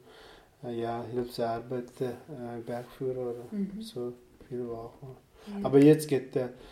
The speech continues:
Speaker 1: jetzt ist es besser. Es gibt überall Gasthaus
Speaker 2: Mhm.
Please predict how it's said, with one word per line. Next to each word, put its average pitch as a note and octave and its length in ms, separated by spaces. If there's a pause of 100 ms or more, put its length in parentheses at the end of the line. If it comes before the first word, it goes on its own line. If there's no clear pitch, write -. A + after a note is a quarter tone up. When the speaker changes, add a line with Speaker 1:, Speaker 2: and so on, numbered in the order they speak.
(220)
Speaker 1:
jetzt C3+ 180
ist C3+ 60
es B2 120
besser. B2+ 360
Es A#2+ 100
gibt C3+ 220
überall C3+ 680 (400)
Gasthaus D#3 680 (260)
Speaker 2:
Mhm. G#3+ 320